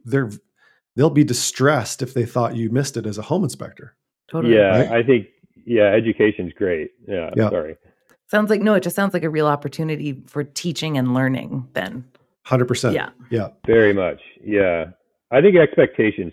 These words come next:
Speaker 3: too, um, is, is important. It's m-, managing and kinda setting those expectations,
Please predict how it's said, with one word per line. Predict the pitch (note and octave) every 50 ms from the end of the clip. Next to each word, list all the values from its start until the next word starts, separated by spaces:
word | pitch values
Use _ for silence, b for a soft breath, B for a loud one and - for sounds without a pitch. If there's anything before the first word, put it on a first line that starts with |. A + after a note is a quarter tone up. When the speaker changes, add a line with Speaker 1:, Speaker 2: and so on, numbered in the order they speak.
| _ -
Speaker 3:
too, | A#2 A#2+ G#2 F#2+ F#2 F#2 D#2 D2
um, | G2 G2 F#2+ F#2 F2 E2+ E2 E2 E2+ E2 -
is, | G2 F#2+ F#2 F2 - _ _ _ -
is | F#2+ F#2 F2 F2 F#2
important. | F2 E2 - - G#2 F#2+ F2 E2 D#2+
It's | E2 - _ -
m-, | D2+ E2+ F#2+ F2+ -
managing | G2 F#2+ G2 G2+ G2 G2 F#2+ F#2 F2+ F2+ F2 F2+ F2
and | F2 G#2+ G#2+ G2 G2 - b b b b b b b b -
kinda | D3 C3 G#2+ - -
setting | - A#2+ A2+ G#2+ G2+ F#2
those | F#2 F2+ F2+ F2 F2 - F#2
expectations, | F#2+ - _ - G2 D#2+ - - - F#2 E2+ - - F2+ E2+ E2 E2+